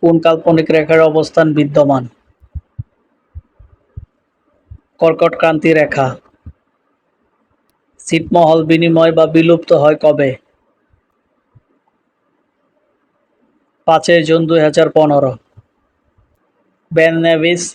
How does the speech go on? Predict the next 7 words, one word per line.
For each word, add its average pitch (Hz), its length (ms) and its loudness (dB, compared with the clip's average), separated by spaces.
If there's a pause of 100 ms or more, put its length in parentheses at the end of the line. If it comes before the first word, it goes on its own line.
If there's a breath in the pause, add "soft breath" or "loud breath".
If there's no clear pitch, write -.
(160)
কি? 156 180 4 (3250)
পর্বত 165 340 0
শৃঙ্গ। 151 600 -2 (1700)
বায়ুমণ্ডলের 170 680 2
ওজোন 170 400 -2
স্তর 160 320 0
অবক্ষয় 160 680 0